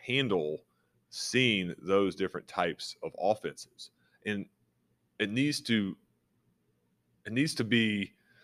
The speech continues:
<clears throat> your defense needs to have enough in it to where you're not just grab bagging every week. I know for me, most of the time as a head coach, you've been in some version of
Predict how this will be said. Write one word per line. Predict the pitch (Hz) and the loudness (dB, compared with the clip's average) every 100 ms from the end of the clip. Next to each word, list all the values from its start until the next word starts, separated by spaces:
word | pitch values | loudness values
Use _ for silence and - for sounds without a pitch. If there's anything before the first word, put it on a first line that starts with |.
| _ | _
<clears throat> | _ _ _ 202 | _ _ _ 6
your | 214 180 135 98 | 8 8 6 0
defense | 98 139 135 107 | 6 6 6 2
needs | 113 95 | 2 -2
to | 98 | 2
have | 87 | 2
enough | 85 90 - - | 2 0 -2 -2
in | 104 | 0
it | 80 - | 0 -4
to | 95 | -4
where | 87 85 80 | 0 0 0
you're | 92 | 0
not | 110 92 - | 2 0 -2
just | 92 - - _ 90 | -10 -10 -16 _ -14
grab | 85 90 92 87 | 0 4 4 2
bagging | 82 76 69 71 _ - | -2 -4 -10 -20 _ -8
every | 87 80 | -8 -8
week. | 78 92 - - _ _ _ _ _ _ _ _ _ _ _ _ _ _ _ _ _ _ _ _ _ _ _ _ _ _ _ _ - | -6 -8 -8 -20 _ _ _ _ _ _ _ _ _ _ _ _ _ _ _ _ _ _ _ _ _ _ _ _ _ _ _ _ -4
I | |
know | 117 107 | 4 4
for | 95 82 | 2 -2
me, | 98 101 | 0 0
most | 92 95 98 92 | 2 0 0 -4
of | |
the | 98 | -4
time | 90 87 | -2 -2
as | 82 | -6
a | 82 76 - - | -10 -12 -20 -8
head | 98 90 | -6 -2
coach, | 104 98 | 0 0
you've | 90 | -2
been | 87 | -4
in | 85 | -4
some | - 101 87 | -2 -4 2
version | 92 90 87 | 2 2 -4
of | 78 73 | -10 -14